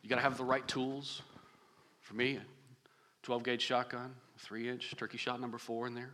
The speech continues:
It'll get it done. And then once you get out there, you're quiet.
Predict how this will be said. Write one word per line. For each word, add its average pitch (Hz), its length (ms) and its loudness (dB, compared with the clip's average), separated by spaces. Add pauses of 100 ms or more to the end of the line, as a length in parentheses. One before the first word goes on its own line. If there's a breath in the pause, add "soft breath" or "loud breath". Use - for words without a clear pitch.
It'll 98 140 -8
get 110 100 -6
it 107 80 -8
done. 123 260 -8 (1900 loud breath)
And 101 100 -6
then 107 80 -2
once 135 200 4
you 165 60 0
get 139 120 4
out 143 220 6
there, 147 200 -2
you're - 160 -12
quiet. 120 500 -6